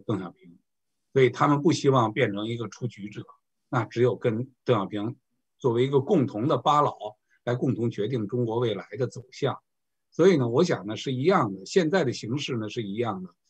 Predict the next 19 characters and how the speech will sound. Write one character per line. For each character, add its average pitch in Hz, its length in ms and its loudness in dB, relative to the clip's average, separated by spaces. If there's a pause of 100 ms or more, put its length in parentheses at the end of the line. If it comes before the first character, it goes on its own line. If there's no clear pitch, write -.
(160)
现 190 220 2
在 165 160 4
的 127 100 2
经 175 260 0
济 147 120 -2
形 104 240 -8
势、 120 160 -4
政 135 200 -2
治 117 120 0
形 101 200 -8
势、 110 140 -4
外 131 180 0
交 135 160 2
形 117 240 -6
势 110 220 -6
呢， 98 140 -8 (340)
比 113 460 0 (720)
中 156 340 2
共 135 440 4